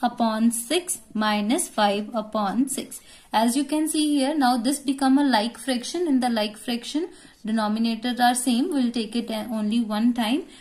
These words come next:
and numerator can be written as six minus five. This will be equals to one upon six. That is our required answer. So that means homework left to be completed on Saturday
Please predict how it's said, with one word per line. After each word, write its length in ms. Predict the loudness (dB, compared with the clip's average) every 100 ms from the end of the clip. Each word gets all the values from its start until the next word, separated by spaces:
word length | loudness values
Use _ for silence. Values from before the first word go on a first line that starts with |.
| -8
and 140 | -2 0
numerator 480 | 0 0 -2 -2 0
can 260 | 0 0
be 80 | -2
written 240 | -2 0
as 160 | 0 0
six 300 | -2 -2 -2
minus 440 | 0 0 0 0 0
five. 320 | 0 0 0
This 180 | -2 -4
will 120 | -2
be 160 | -2
equals 300 | -2 -2 -4 -2
to 120 | -2
one 480 | -2 -2 0 0 -2
upon 540 | -4 -2 -2 0 -2
six. 360 | -2 -4 -6 -10 -14 -14 -2
That 280 | 2 2 0
is 180 | 0
our 240 | 4 4 2 -2
required 680 | -4 0 2 2 0 -4 -6
answer. 400 | -6 -8 -12 -16 -20 -20
So 160 | -8 -4
that 320 | 0 -2 2
means 280 | 4 2 0
homework 520 | 0 2 2 2 2
left 320 | 2 2 0 0
to 100 | 2
be 120 | 2
completed 680 | 2 4 4 0 0 0 0
on 260 | 0 2 2
Saturday 580 | 2 0 -2 -2 -2